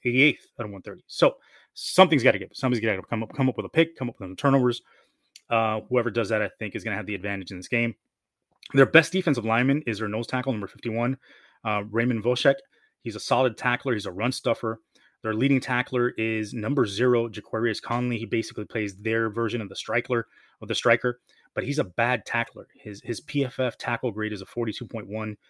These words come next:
He's missed ten tackles this year, which, I mean, I know, coming from a Miami guy in Miami, missing ten tackles to us would be, wow, amazing. Uh, for them, it's pretty bad.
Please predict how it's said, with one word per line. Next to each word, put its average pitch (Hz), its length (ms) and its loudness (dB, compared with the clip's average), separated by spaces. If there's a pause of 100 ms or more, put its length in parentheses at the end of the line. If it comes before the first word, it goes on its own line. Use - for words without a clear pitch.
(260)
He's 107 220 -6
missed 113 220 -6
ten 123 200 0
tackles 120 380 -4
this 104 160 -6
year, 110 120 -2
which, 104 200 -10
I - 20 -6
mean, 98 220 -8
I 101 100 -6
know, 95 220 -8 (200)
coming 110 240 4
from 104 200 6
a - 20 4
Miami 101 360 6
guy 104 240 6
in 113 140 0
Miami, 101 520 4 (440)
missing 117 300 4
ten 101 220 4
tackles 101 400 2
to 110 220 0
us 131 280 12
would 107 160 0
be, 104 160 4
wow, 101 560 10
amazing. 104 420 -6 (400)
Uh, 107 200 -2
for - 100 -8
them, 110 140 -4
it's - 100 -8
pretty 117 160 -2
bad. 110 220 4